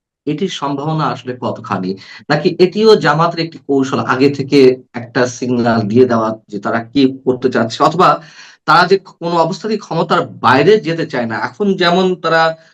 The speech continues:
behind the screen, গভর্নমেন্টের পিছনে থেকে তারা নানান ধরনের ক্ষমতা উপভোগ করছে বা ক্ষমতা নিয়ন্ত্রণ করছে, সেই জায়গা থেকে তারা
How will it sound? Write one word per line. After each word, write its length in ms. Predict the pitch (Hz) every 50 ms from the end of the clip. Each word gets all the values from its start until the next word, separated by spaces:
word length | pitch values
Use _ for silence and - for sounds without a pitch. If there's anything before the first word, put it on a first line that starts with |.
| _ - 110 104
behind 300 | 113 139 151 165 165 165 165
the 80 | 156 143 143 -
screen, 280 | - - 170 165 139 120
গভর্নমেন্টের 520 | 117 147 123 117 147 151 147 - 160 - - - _ _ _ _ -
পিছনে 320 | 135 139 139 185 180 175
থেকে 280 | 170 - 175 165 160 151
তারা 260 | 147 147 147 147 143
নানান 240 | 135 143 143 147 151 143
ধরনের 280 | 143 151 143 139 135 139
ক্ষমতা 420 | - - 135 131 131 - 147 135 131 131 131 - _ _ _ _
উপভোগ 360 | 156 156 160 180 180 170 175 170 - -
করছে 320 | 147 135 135 - - 139
বা 140 | 117 127 123
ক্ষমতা 420 | - - 139 131 135 131 131 123
নিয়ন্ত্রণ 540 | 123 127 147 175 180 180 - - 160 160 156
করছে, 380 | 156 143 127 - - - - 117 113 117 117 _ _ _ _ _ _ _ _ _ _ _ _ _ -
সেই 360 | - - - 208 240 247 185
জায়গা 240 | 180 175 170 196 196
থেকে 240 | - - 220 233 226
তারা 340 | - 185 180 180 185 180